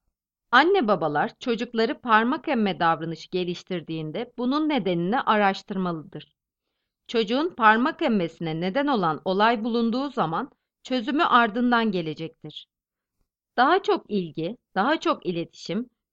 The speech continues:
ve daha çok sevgi koşulları çocuk için daha uygun bir konuma getirir.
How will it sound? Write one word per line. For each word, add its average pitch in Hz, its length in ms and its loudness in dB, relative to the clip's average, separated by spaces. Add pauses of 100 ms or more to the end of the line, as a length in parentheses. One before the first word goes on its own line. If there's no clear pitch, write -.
ve 214 140 0
daha 247 220 2
çok 320 260 -4
sevgi 185 580 -4 (360)
koşulları 240 640 -2
çocuk 277 360 -4
için 262 340 -4
daha 294 260 2
uygun 214 360 0
bir 175 120 -2
konuma 185 380 -4
getirir. 160 640 -6